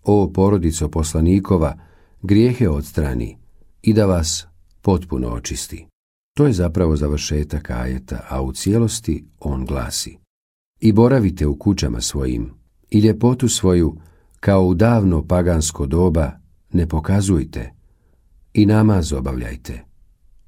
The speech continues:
i zekat dajte, i Allaha i poslanika njegova slušajte." S obzirom da je kontekst u kojem je ovaj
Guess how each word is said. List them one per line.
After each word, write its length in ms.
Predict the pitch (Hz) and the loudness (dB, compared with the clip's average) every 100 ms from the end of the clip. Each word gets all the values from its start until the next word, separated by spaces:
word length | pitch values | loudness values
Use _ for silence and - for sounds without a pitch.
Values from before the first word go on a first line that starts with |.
| _ | _
i 140 | 107 | 0
zekat 520 | 98 107 104 90 - | 4 2 2 -4 -4
dajte, 600 | 67 65 60 57 - 58 - _ _ _ _ _ _ - | -8 -8 -8 -10 -12 -16 -18 _ _ _ _ _ _ 0
i 160 | 110 | 2
Allaha 720 | 98 82 80 85 85 80 78 - _ _ _ _ - | 4 2 2 0 -2 -2 -4 -6 _ _ _ _ -2
i 160 | 110 | -2
poslanika 760 | 107 101 - 90 85 85 80 78 | 0 -2 0 0 2 2 0 -2
njegova 520 | 67 62 64 60 60 _ _ _ _ | -2 -4 -6 -8 -12 _ _ _ _
slušajte." 760 | - - - - 62 - - _ _ _ _ _ - | -8 -4 -4 -8 -14 -18 -20 _ _ _ _ _ -6
S 120 | - | -2
obzirom 400 | 131 127 98 69 | 0 2 2 2
da 80 | 62 | -2
je 140 | 60 | -6
kontekst 680 | 60 87 90 90 82 - - | -2 0 2 2 -2 -4 -6
u 160 | 85 71 | -4 -6
kojem 380 | - 76 69 71 | -2 -2 0 0
je 100 | 78 | 0
ovaj 220 | 82 64 | 0 -2